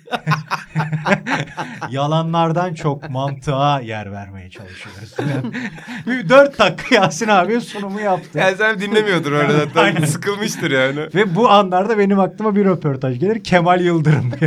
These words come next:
Speaker 1: <laughs> Kemal Yıldırım'a Can Yayınları'nın tarihiyle giriş yaptı.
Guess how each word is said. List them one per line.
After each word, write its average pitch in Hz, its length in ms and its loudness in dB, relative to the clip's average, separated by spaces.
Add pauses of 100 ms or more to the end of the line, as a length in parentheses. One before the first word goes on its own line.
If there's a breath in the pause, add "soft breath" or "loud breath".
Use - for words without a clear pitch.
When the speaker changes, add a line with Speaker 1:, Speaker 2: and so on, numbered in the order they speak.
Speaker 1:
<laughs> 233 220 -6
Kemal 214 420 4
Yıldırım'a 202 400 2
Can 185 220 4
Yayınları'nın 185 640 -2
tarihiyle 170 580 -4
giriş 135 380 -10
yaptı. 135 420 -10